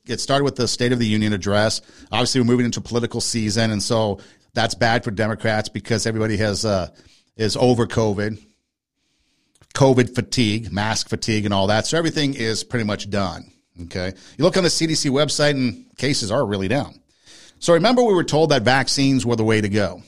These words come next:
right? And that's fine. And it's funny how people think that if you don't want to get the covid vaccine, you're an anti-vaxxer. Well, it's about choice. And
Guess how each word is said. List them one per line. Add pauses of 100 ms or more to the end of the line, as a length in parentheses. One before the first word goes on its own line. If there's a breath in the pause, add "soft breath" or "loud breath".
(100)
right? (520)
And
that's
fine. (240)
And
it's
funny
how
people
think
that
if
you
don't
want
to
get
the
covid
vaccine,
you're
an
anti-vaxxer. (880)
Well,
it's
about
choice.
And